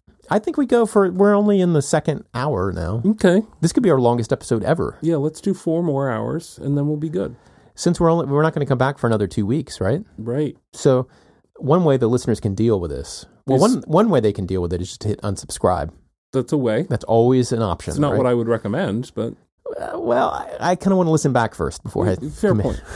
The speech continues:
Speaker 2: It's a fair
Speaker 1: Uh,
Speaker 2: point.
Speaker 1: um,
Speaker 2: But another way they could deal with it is just listen to it in bits at a time.
Speaker 1: Listen to it in two parts if you want to.
Speaker 2: Yeah,
Speaker 1: Even,
Speaker 2: like,
Speaker 1: even
Speaker 2: don't
Speaker 1: if you're
Speaker 2: listen to
Speaker 1: like
Speaker 2: the whole
Speaker 1: a,
Speaker 2: thing.
Speaker 1: even if you're like a, uh, you know, like I, I like to listen all at one time. Just pretend this is two episodes.
Speaker 2: Yeah.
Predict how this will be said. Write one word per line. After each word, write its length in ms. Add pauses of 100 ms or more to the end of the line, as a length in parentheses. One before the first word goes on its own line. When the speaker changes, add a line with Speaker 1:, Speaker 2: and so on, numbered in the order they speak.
Speaker 2:
It's 100
a 100
fair 80
Speaker 1:
Uh, 40
Speaker 2:
point. 220 (520)
Speaker 1:
um, 580 (260)
Speaker 2:
But 100
another 340
way 160
they 100
could 120
deal 180
with 120
it 60
is 140
just 200
listen 260
to 140
it 60
in 80
bits 220
at 80
a 60
time. 360 (100)
Speaker 1:
Listen 280
to 100
it 40
in 100
two 140
parts 300
if 100
you 80
want 160
to. 40
Speaker 2:
Yeah, 80
Speaker 1:
Even, 120
Speaker 2:
like, 80
Speaker 1:
even 140
Speaker 2:
don't 80
Speaker 1:
if 80
you're 120
Speaker 2:
listen 0
to 20
Speaker 1:
like 120
Speaker 2:
the 80
whole 180
Speaker 1:
a, 40 (120)
Speaker 2:
thing. 100
Speaker 1:
even 200
if 100
you're 100
like 140
a, 300
uh, 40
you 140
know, 140
like 220
I, 80
I 260
like 200
to 60
listen 200
all 120
at 60
one 120
time. 200
Just 140
pretend 260
this 100
is 100
two 140
episodes. 480
Speaker 2:
Yeah. 220